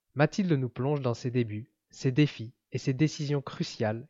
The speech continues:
qui ont forgé sa carrière. Comment sa résilience face aux obstacles,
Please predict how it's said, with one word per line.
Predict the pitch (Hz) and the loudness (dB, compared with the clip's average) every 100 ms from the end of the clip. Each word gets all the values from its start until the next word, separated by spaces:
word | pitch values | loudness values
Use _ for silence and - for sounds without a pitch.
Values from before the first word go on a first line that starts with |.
| - | -10
qui | - | -6
ont | 120 | -6
forgé | - 135 120 120 | 2 4 4 2
sa | - 110 | -2 -2
carrière. | 107 101 90 87 - | -2 -4 -6 -10 2
Comment | 185 160 117 | 6 6 4
sa | - | 2
résilience | 110 139 151 135 110 95 - | 4 4 4 0 -2 -6 -2
face | 156 - | -2 -2
aux | 107 | -2
obstacles, | 143 - - 107 - | -4 -2 -4 -4 -6